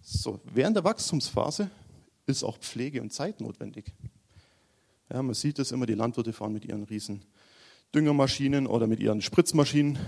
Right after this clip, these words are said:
über die Felder, einfach damit das Getreide oder das, die Frucht besser wächst. Ja, also mit einmal aussehen und dann so, na ja, wird schon gehen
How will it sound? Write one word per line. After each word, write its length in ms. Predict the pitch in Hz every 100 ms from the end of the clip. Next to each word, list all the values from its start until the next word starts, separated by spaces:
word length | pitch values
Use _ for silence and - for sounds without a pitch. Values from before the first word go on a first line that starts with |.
| - -
über 180 | 131
die 120 | 127 127
Felder, 440 | - 127 147 151 - - - - -
einfach 360 | 120 120 160
damit 420 | - 123 151 - - _ -
das 160 | -
Getreide 540 | 120 - 104 113 175 180
oder 160 | 127
das, 440 | 113 104 - - - _
die 80 | 104
Frucht 540 | - 147 214 - - _ _
besser 320 | - - 113
wächst. 380 | 110 98 - - - - - - _ _ _ _
Ja, 140 | - 123
also 220 | 117 113
mit 300 | 123 120 -
einmal 220 | 117 127
aussehen 460 | - 170 - 190 185
und 160 | 131
dann 220 | 120 127 127
so, 160 | 120 -
na 120 | 127
ja, 160 | 120 123
wird 180 | 127 -
schon 120 | 123
gehen 240 | 110 143